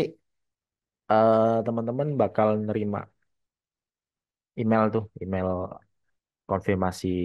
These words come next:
eh, akun, sama nanti dapat, eh, data kode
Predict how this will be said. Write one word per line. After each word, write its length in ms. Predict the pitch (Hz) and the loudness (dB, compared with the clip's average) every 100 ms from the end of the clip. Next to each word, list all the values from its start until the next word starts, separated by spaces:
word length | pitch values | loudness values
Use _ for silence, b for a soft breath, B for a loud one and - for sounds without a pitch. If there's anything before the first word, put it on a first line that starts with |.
| 87 85 - 87 | -2 -6 -8 -8
eh, 160 | 85 - - | -8 -8 -12
akun, 300 | - 107 123 165 - - | -2 0 0 -4 -10 -4
sama 180 | 95 101 104 | -2 0 0
nanti 160 | 101 104 | 0 0
dapat, 240 | 92 - 95 _ _ - | 0 -2 -8 _ _ -10
eh, 160 | 90 82 82 | -10 -8 -6
data 260 | 80 - 98 101 101 - _ _ _ | -6 -2 -2 0 -4 -10 _ _ _
kode 220 | 98 90 | -4 -2